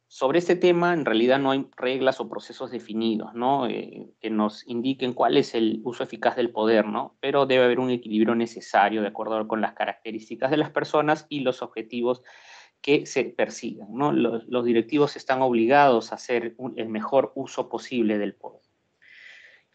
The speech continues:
Ya como conclusiones, quiero que se queden con estas,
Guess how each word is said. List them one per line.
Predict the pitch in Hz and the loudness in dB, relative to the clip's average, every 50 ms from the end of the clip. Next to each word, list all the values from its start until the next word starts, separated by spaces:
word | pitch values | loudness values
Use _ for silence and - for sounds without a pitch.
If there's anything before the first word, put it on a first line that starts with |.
| _ | _
Ya | - 120 175 196 196 | 2 4 4 4 6
como | 202 208 196 - | 6 4 4 6
conclusiones, | - 160 160 147 143 143 - - 185 180 185 185 185 | 4 2 2 2 -2 -2 2 4 4 4 4 0 4
quiero | - 175 175 170 | 4 4 6 6
que | 175 151 | 2 0
se | 143 131 | -2 -2
queden | 127 147 147 151 156 | -2 -2 -2 -2 -2
con | - 127 131 135 | -2 -2 -2 -2
estas, | 135 135 - - 143 135 127 - - | -6 -6 -2 0 0 0 0 -4 -14